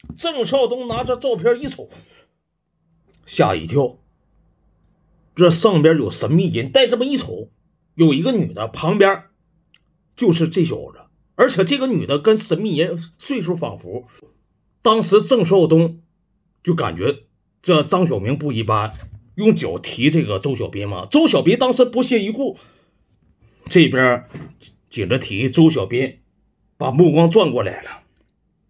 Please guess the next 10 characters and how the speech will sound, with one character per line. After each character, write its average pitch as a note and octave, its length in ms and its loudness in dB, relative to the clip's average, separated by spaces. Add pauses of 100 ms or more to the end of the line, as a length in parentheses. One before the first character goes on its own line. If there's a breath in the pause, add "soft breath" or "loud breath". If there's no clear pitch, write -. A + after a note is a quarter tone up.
(880)
郑 A3 200 2
少 G#3 180 6
东 G3 160 4
把 C#3+ 180 4
照 G#3 200 4
片 F#3 240 6
递 G3+ 140 -8
给 A#2 140 -4
他 E2+ 220 -8
了， F#2 180 -16